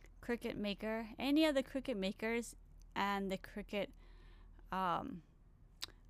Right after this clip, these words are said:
I forget what the other Cricut machine is called. There's, like, a Cricut Air Ex-, oh, Air Explorer. I think it's Cricut Air Explorer, Air Explorer,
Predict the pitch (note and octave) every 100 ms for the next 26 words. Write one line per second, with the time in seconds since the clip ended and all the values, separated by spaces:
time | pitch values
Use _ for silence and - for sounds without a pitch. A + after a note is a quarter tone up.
0 | - A#3 - A3+ A3 G#3 - F3+ F3 -
1 | - F3 - F3 - F3 F3 - F3+ F3
2 | F#3 F#3 G3 F3+ - - F#3 F#3+ - -
3 | - - - - G3+ G#3 - - - C4+
4 | - C4 D4 - - A3 F3 - G3 C4
5 | B3+ - B3 A3+ - A#3+ B3 - C4 C4
6 | C4 C4+ - - - B3 C4+ - - G#3
7 | G3+ G3+